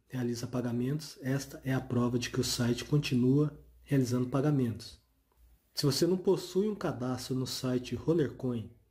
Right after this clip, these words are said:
o link para cadastro está na descrição logo abaixo, juntamente com o link de todos os sites que eu utilizo para ganhar criptomoedas.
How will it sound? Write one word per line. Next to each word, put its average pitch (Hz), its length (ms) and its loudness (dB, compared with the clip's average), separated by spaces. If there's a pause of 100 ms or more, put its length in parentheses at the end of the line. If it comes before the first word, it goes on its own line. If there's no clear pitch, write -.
(600)
o 139 80 -2
link 151 340 4
para 135 200 0
cadastro 117 600 -4 (260)
está - 320 -2
na 123 140 2
descrição 135 920 0
logo 139 240 2
abaixo, 127 540 -4 (600)
juntamente 139 520 2
com 151 140 2
o 135 60 6
link 156 400 2 (440)
de 135 100 -4
todos 196 400 0
os 185 140 0
sites 143 400 0
que - 100 -4
eu 151 60 4
utilizo 135 480 0
para 143 200 0
ganhar 131 560 -2 (240)
criptomoedas. 156 960 -4